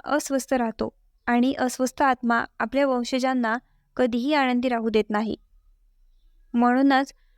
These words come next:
शास्त्रांमध्ये वारंवार सांगितले आहे की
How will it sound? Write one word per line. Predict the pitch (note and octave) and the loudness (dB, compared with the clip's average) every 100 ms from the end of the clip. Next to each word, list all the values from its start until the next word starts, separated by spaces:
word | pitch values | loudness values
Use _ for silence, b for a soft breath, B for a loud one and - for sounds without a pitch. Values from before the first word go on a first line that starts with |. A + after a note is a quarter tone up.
| _ - | _ -6
शास्त्रांमध्ये | - B3 - C#4 D#4 C4+ A#3 C4 | 0 0 0 0 2 2 2 2
वारंवार | A#3 A#3 A#3+ C#4+ | 2 0 -2 -4
सांगितले | C4 A3+ A#3+ B3 | -4 -2 -2 0
आहे | A#3 G#3+ G#3 - _ _ _ _ _ _ _ _ - | 0 0 -2 -6 _ _ _ _ _ _ _ _ -6
की | C4+ D4+ | -2 -2